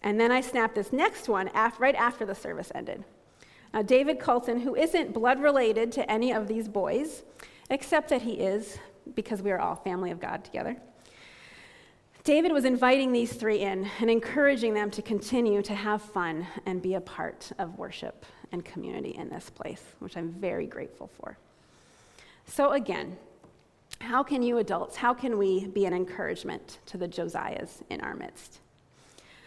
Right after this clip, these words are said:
As we come to the end of this sermon series, we remember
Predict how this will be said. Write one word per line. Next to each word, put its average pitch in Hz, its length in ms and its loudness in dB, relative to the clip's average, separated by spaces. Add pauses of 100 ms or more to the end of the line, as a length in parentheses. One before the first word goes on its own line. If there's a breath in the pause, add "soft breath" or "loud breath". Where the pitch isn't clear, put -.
(360 loud breath)
As 226 200 0
we 320 100 6
come 269 380 2
to - 80 -6
the 262 180 2
end 226 380 0 (160)
of 208 180 0
this 214 140 2
sermon 202 340 0
series, - 540 -8 (140)
we 220 160 0
remember 214 580 0